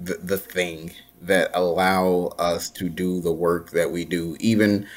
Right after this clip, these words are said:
the foundation support came after we were able to raise a substantial amount, o-, over a hundred thousand dollars from individuals, to show that we would not ever be fully reliant on, on foundations.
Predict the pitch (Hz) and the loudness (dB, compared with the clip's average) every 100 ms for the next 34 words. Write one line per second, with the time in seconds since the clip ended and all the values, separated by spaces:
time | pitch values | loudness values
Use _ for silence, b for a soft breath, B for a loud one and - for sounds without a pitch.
0 | B B 92 107 92 90 107 117 101 95 | B B -2 2 4 6 6 6 2 0
1 | - 95 92 90 - - 113 95 92 82 | 0 4 6 4 -2 -2 0 2 0 -2
2 | - 95 - 95 90 87 - b b b | 0 0 2 4 4 4 -2 b b b
3 | 95 101 98 92 85 95 80 92 92 90 | -4 0 4 4 4 4 6 6 4 6
4 | 92 92 90 - 87 - - 95 92 95 | 6 6 2 -2 -6 -8 -2 0 2 2
5 | 90 87 90 87 110 85 107 92 90 98 | 2 2 0 2 2 4 6 6 4 2
6 | 90 92 90 90 90 87 85 - 85 87 | 0 0 0 2 2 4 2 0 -4 -2
7 | 87 85 87 131 98 90 82 - B B | -4 0 4 6 6 4 2 -6 B B
8 | B - 95 - 98 90 87 85 85 95 | B -4 0 6 8 8 6 2 -2 0
9 | 98 87 95 87 92 98 104 92 101 98 | 2 2 2 -2 -2 2 4 4 0 2
10 | 85 - - 95 95 90 92 95 92 - | 0 -2 -2 0 0 0 0 0 -2 -2
11 | 95 90 87 87 87 90 87 - 87 85 | 0 2 2 0 0 0 0 -2 -4 -2
12 | 85 - 85 82 90 82 82 87 82 78 | -4 -6 -6 -4 -4 -4 -2 -2 -4 -8
13 | 78 | -12